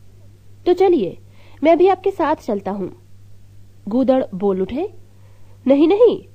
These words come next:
तुम न जाइए स्वामी जी। भैया, यह है तो सन्यासी और दया के अवतार, मुदा क्रोध में भी दुर्वासा मुनि से कम नहीं है।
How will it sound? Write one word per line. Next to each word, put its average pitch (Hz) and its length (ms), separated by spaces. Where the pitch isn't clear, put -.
तुम 302 220
न 202 60
जाइए 240 300
स्वामी 403 340
जी। 208 280
भैया, 220 500
यह 381 220
है 320 260
तो 311 140
सन्यासी 202 640
और 330 120
दया 240 260
के 285 160
अवतार, 180 580
मुदा 415 260
क्रोध 330 420
में 262 180
भी 240 260
दुर्वासा 269 460
मुनि 233 280
से 320 140
कम 294 180
नहीं 320 280
है। 262 220